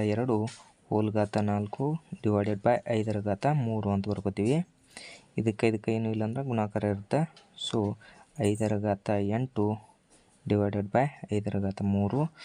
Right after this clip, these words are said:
So ಐದರ ಘಾತ ಎಂಟು ಮೈನಸ್ ಮೂರು ಅಂತಂದಾಗ ಐದರ ಘಾತ ಐದು ಆನ್ಸರ್ ಆಗುತ್ತೆ.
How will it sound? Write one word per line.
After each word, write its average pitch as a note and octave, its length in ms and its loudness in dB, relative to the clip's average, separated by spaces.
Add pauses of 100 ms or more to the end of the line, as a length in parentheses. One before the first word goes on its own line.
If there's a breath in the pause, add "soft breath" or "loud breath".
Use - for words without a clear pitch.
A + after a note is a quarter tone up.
(340 loud breath)
So A#2 80 2 (260)
ಐದರ G#2 220 -2 (100)
ಘಾತ G#2 160 -2 (180)
ಎಂಟು A2 300 -4
ಮೈನಸ್ G2+ 340 -2 (100)
ಮೂರು G2+ 260 0
ಅಂತಂದಾಗ G2+ 420 2 (800 loud breath)
ಐದರ G2+ 200 2 (140)
ಘಾತ - 180 -2 (680 loud breath)
ಐದು G2+ 260 2 (340)
ಆನ್ಸರ್ G2 320 2
ಆಗುತ್ತೆ. E2+ 340 -8